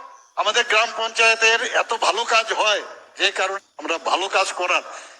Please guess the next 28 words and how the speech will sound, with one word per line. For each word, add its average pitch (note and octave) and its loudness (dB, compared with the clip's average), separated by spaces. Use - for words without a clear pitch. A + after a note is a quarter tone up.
সমস্ত A#3+ 0
লোক A#3+ -2
কাজ G3+ 0
করছে। - -8
এবং F#3 0
মাননীয় A3 4
প্রধানমন্ত্রীজি A#3 0
বারবার A3 0
বলছেন F3 -4
যে D#3+ -2
গ্রাম G3+ 2
যদি A3 0
উন্নয়ন A3 2
না G3 4
হয়, F#3+ 2
তাহলে F3 -2
রাজ্য D3 -2
বা E3 -2
দেশও D#3 2
উন্নয়ন D3+ -6
হবে - -6
না। - -14
আমাদের D#3+ 2
এতগুলো F#3+ 0
প্যারামিটারে F#3 0
সব - 0
দিকে E3+ 0
যেভাবে F3 2